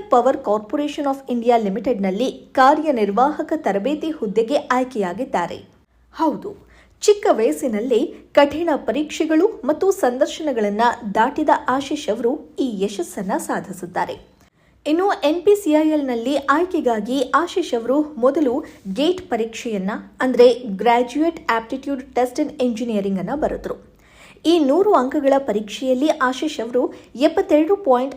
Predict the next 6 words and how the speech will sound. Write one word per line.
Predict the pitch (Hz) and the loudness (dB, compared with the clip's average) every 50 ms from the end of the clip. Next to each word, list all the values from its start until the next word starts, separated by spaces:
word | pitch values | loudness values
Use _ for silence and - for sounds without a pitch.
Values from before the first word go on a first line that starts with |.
| - - | -6 -4
ಆರು | 254 262 285 311 330 302 | -2 0 0 0 0 0
ಏಳು | 262 240 233 233 262 277 | 0 0 0 0 -2 -2
ಅಂಕಗಳನ್ನ | 269 - 247 247 277 277 285 220 220 196 175 175 208 247 | -2 -2 -4 -6 -4 -4 -4 -2 -2 -4 -4 -4 -4 -4
ಗಳಿಸಿದ್ರು. | 240 196 175 175 - - 190 - - - - - _ _ _ _ _ _ _ _ - | -4 -4 -6 -6 -8 -10 -10 -10 -10 -12 -12 -16 _ _ _ _ _ _ _ _ 0
ಅದಾದ | 240 220 226 233 277 277 285 | 2 4 4 4 4 2 -2
ನಂತರ | 247 220 196 214 - 262 | -4 -4 -4 -2 0 2